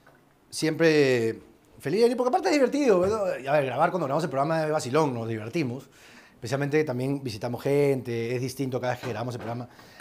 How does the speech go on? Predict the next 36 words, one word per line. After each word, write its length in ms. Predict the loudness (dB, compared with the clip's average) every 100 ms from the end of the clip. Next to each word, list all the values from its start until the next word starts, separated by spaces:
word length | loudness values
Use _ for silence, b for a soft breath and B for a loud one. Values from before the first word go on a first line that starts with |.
| B
Pero 100 | 0
lo 80 | 4
bueno 240 | 4 4
del 160 | 4 4
vivo 240 | 4 6
es 60 | 6
que 100 | 4
es 60 | 0
en 80 |
vivo, 260 | 4 4 4
¿no? 140 | 2
Y 60 | -2
tiene 220 | -2 -2
su, 480 | -2 -4 -4 -6 -8 -4
tiene 160 | -2 0
lo 40 |
suyo, 260 | 2 2 2
¿no? 120 | -2 -8
Tiene 160 | -4
lo 60 | -2
suyo, 340 | 0 0 -2 -8
¿no? 160 | -14 -16 b b b _
¿Tú 80 |
qué 60 | -4
opinas? 340 | -2 -4 -10 _ _
¿No? 200 | -12 -12 -16 _ _ _
Sí, 240 | -6 -6
claro, 240 | -6 -10 -10
¿ves? 180 | -16 -18 -16
El 60 | -6
vivo 140 | -4
tiene 140 | -4 -6
lo 40 |
suyo, 120 | -6
sí. 160 | -8 -14 -16 -20 -20
Convencida. 480 | -14 -12 -8 -8 -10